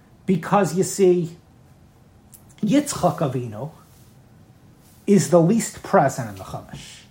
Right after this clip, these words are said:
He leaves the least formidable, visible footprint, you might say.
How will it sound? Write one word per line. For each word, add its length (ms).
He 240
leaves 540
the 100
least 1000
formidable, 1300
visible 960
footprint, 640
you 60
might 200
say. 200